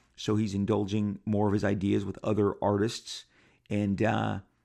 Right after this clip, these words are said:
you know, I, I, I feel like that's what it's gonna have to take. You know, get, getting a little more aggressive, getting more ideas, pushing them out there in order to, to, to expand, uh, you know, the imagination of what is in existence.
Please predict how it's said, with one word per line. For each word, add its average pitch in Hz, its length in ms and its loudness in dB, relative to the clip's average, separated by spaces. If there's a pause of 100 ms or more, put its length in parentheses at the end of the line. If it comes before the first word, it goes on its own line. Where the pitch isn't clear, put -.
(120)
you 107 140 0
know, 110 180 2
I, 107 80 0
I, - 220 -2
I 107 80 -4
feel 123 140 2
like 110 100 2
that's 113 200 0
what 113 60 0
it's 113 120 -6
gonna 113 120 0
have 101 100 -2
to - 80 -10
take. - 380 0 (240)
You 101 120 -2
know, 107 100 2
get, - 260 -2
getting 101 180 -2
a 110 40 0
little 113 140 0
more 120 180 2
aggressive, 110 560 -2 (500)
getting 104 200 -2
more 107 260 4
ideas, 107 320 2
pushing - 320 -4
them 117 80 0
out 101 180 0
there 104 300 -2 (400)
in 107 120 0
order 101 540 0 (160)
to, 98 460 0
to, 98 320 -2
to 101 240 -2
expand, 113 760 0 (520)
uh, 98 260 -2 (160)
you 113 140 -2
know, 95 260 -2 (540)
the 101 240 0
imagination 110 800 2
of 92 140 -2
what 110 120 4
is 104 140 2
in 104 100 0
existence. 107 680 -4